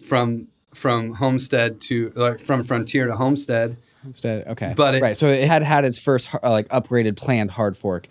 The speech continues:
Speaker 1: Yeah.
Speaker 2: Wait, but you're saying this is, like, the, the, gonna be the first unplanned, like, contentious hard fork.
Speaker 1: This is a contentious hard fork. This is like,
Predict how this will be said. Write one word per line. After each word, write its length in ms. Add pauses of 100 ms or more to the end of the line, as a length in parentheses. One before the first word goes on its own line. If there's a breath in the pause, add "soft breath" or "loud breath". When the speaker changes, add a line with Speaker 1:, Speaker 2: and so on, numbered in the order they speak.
Speaker 1:
Yeah. 200 (180)
Speaker 2:
Wait, 240
but 220
you're 160
saying 180
this 160
is, 100
like, 180
the, 280
the, 80
gonna 140
be 80
the 100
first 300
unplanned, 520
like, 140
contentious 500
hard 180
fork. 180
Speaker 1:
This 240
is 120
a 60
contentious 600
hard 220
fork. 220
This 240
is 200
like, 220